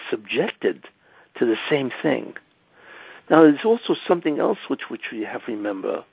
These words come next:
Israel is at the brink of war, not only civilly,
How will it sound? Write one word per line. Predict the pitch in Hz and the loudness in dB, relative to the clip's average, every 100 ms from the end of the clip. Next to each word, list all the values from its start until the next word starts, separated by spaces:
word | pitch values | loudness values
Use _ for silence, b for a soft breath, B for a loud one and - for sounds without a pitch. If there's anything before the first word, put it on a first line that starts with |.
| b b b b b b - | b b b b b b 0
Israel | 226 247 202 | 2 6 8
is | 156 | 8
at | 156 | 6
the | - | 2
brink | 107 135 180 185 | 0 2 2 4
of | 120 | 2
war, | 113 165 196 120 - - _ _ _ - | 2 2 4 4 2 -10 _ _ _ -2
not | 226 277 | 0 2
only | 180 127 - - | 4 2 0 2
civilly, | 175 131 - - | 4 2 -2 -4